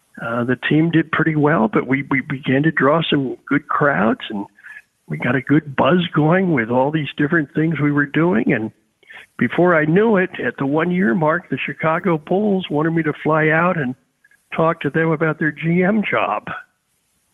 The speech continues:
It, things were happening very fast. And, and, and I, I accepted that job, and I moved after one year in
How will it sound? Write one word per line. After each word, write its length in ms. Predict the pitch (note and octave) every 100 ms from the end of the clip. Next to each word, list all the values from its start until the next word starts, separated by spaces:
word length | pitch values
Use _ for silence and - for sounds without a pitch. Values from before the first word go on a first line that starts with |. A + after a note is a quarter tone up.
| - _ _ -
It, 100 | D#3 - -
things 240 | E3+ F#3
were 140 | D3 C3
happening 480 | E3+ D#3+ C#3+ B2+
very 280 | B2 C3+ C3+ -
fast. 520 | G#2 F#2 F#2 - - - - - _ _ _ _ - - -
And, 200 | A#2+ B2
and, 320 | C#3+ C3+ C3 -
and 220 | B2+ A#2+
I, 520 | B2 A#2+ - - - - - - -
I 80 | C3
accepted 540 | A2+ - E3 - D#3
that 200 | C#3 A#2+
job, 360 | - A#2+ D3 G3
and 100 | C3
I 60 |
moved 460 | B2+ C3 D#3+ D#3 -
after 280 | B2+ B2 C3+
one 240 | C3 C3+
year 220 | C#3 C#3+
in 100 | D3+